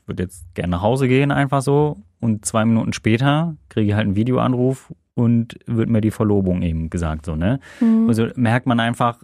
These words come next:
Speaker 1: wie nah Freud und Leid manchmal
Speaker 2: Ja,
Speaker 1: zusammenliegen, ne?
Speaker 2: total.
Speaker 1: Und du, du weißt, du kommst gerade von dem Tief irgendwie
Speaker 2: Mhm.
Speaker 1: und kannst dich gar nicht über die andere Nachricht richtig freuen.
Speaker 2: Ja.
Speaker 1: Also, boah, da war
Speaker 2: Ja.
Speaker 1: schon, und dann kommt halt irgendwie so eine Nachricht irgendwie noch von den, von den Campenern da.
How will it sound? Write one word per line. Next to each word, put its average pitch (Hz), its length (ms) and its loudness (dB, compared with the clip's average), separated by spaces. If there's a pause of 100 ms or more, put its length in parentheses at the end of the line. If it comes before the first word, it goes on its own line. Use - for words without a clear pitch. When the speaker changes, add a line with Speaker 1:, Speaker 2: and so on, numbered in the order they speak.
(260)
Speaker 1:
wie 117 260 0
nah 120 360 2
Freud 123 400 -2
und 117 100 -4
Leid 107 300 0
manchmal 123 440 0
Speaker 2:
Ja, - 60 2
Speaker 1:
zusammenliegen, 117 440 2
ne? 98 60 2
Speaker 2:
total. 113 120 2
Speaker 1:
Und 104 100 -2
du, 110 60 -2
du 107 120 -2
weißt, 113 200 0
du 117 320 -8 (280)
kommst - 220 -2
gerade 120 260 0
von 117 180 -2
dem 113 200 0
Tief 160 300 -2
irgendwie 147 260 0 (180)
Speaker 2:
Mhm. 233 140 2 (200)
Speaker 1:
und 123 120 -4
kannst 143 220 0
dich 135 80 -2
gar 139 160 0
nicht 147 100 -6
über 127 120 -2
die 123 100 0
andere 127 240 0
Nachricht 123 400 0
richtig 113 280 -2
freuen. 113 500 0
Speaker 2:
Ja. 247 180 2 (200)
Speaker 1:
Also, 107 400 2
boah, 143 680 -6 (340)
da 92 160 -4
war 107 140 4
Speaker 2:
Ja. 113 80 0
Speaker 1:
schon, 110 520 0 (120)
und 107 220 -2
dann 110 260 0
kommt 110 280 -2
halt 107 200 0
irgendwie 104 300 2
so 98 100 0
eine 120 140 2
Nachricht 117 420 -2
irgendwie 117 220 0
noch 117 180 0
von 113 140 -2
den, 104 180 0
von 107 140 -2
den 101 120 0
Campenern 113 420 0
da. 110 200 0